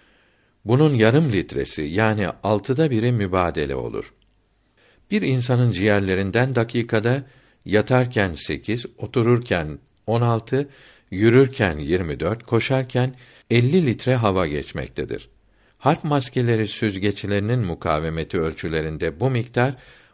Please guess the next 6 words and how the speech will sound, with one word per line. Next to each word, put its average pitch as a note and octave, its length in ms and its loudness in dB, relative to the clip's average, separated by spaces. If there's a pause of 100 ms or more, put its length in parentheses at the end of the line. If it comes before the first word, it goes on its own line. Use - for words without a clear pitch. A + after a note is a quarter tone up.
(220)
otuz B2 440 2
litre G2+ 400 -2
kabul C2+ 400 -6
edilmiştir. A#1+ 680 -10 (840)
Devamlı B2+ 540 4
spor - 640 -4